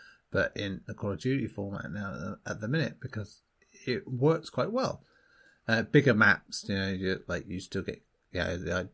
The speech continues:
do all the same ideas, you know, but instead of monsters, you are taking out targets and getting loot and whatever.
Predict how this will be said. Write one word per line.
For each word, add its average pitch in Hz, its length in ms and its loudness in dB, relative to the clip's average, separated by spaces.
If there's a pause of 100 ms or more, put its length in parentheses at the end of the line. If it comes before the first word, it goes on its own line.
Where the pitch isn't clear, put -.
do 131 100 2
all 104 120 0
the 95 120 -2
same 95 260 0
ideas, 101 560 0
you 95 60 0
know, 87 160 -4 (140)
but - 160 -4
instead 90 240 -6
of 80 140 -8
monsters, 90 600 -6
you 87 120 -8
are 85 140 -6
taking 92 340 -8
out 87 180 -10
targets 92 680 -6
and 87 340 -6 (320)
getting 92 220 -6
loot 92 400 -4
and 85 200 -10
whatever. 92 420 -6